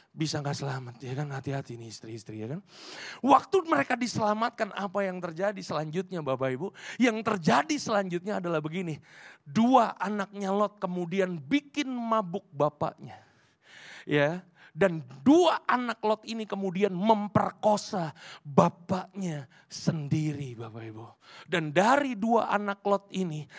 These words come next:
kemudian muncullah dua bangsa yang menjadi musuh bebuyutannya bangsa Israel.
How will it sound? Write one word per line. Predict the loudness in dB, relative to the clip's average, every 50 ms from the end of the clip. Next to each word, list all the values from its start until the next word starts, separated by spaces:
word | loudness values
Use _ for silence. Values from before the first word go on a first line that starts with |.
| -16 -8
kemudian | -4 -2 -2 0 0 -2 -2 0 0 2 2 2 2
muncullah | 0 0 2 2 4 4 2 0 -2 2 4 6 8 8 8 6 4 4 0 -6 -12 -14 -18 -18 -18 -16 -4
dua | 2 6 8 8 10 8 6 6
bangsa | 2 4 6 8 8 8 6 4 0 -4 -4 0 2 4 4 4 4 0 -4 -10 -10 -2
yang | 0 2 2 2 0
menjadi | 0 -2 -2 2 4 4 4 4 2 -2 -4
musuh | -4 -4 -2 -2 -2 -4 -2 -2 -2 -2 0
bebuyutannya | 2 2 0 2 2 0 0 0 -2 -2 -2 -2 -2 -2 -2 -6 -6 -4
bangsa | -4 -4 -4 -4 -6 -8 -10 -10
Israel. | -10 -10 -10 -8 -8 -8 -8 -8 -10 -10 -12